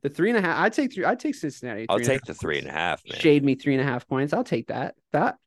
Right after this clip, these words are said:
Speaker 2: Two weeks
Speaker 1: I w-,
Speaker 2: ago, that's at
Speaker 1: six
Speaker 2: least
Speaker 1: would have
Speaker 2: six,
Speaker 1: been
Speaker 2: right?
Speaker 1: like, I would have thrown money at,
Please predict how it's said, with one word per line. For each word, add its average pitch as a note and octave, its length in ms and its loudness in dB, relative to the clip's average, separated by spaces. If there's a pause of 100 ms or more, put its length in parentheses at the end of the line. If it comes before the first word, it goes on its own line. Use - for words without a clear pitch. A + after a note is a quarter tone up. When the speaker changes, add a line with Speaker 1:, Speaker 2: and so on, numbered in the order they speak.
(280)
Speaker 2:
Two C#3 160 -2
weeks C#3+ 180 4
Speaker 1:
I A3+ 40 10
w-, B3+ 60 6 (120)
Speaker 2:
ago, E2 60 -4
that's E2+ 180 -2
at F3 80 2
Speaker 1:
six C#4+ 280 4
Speaker 2:
least - 20 4
Speaker 1:
would C#4+ 120 8
have G3+ 100 8
Speaker 2:
six, E3+ 180 6
Speaker 1:
been D3+ 60 6
Speaker 2:
right? A2 120 2 (260)
Speaker 1:
like, A#2 100 -6
I F3+ 80 4
would A3+ 120 6
have C#3+ 120 0
thrown E3 360 0
money B2 240 -4
at, A2 100 -12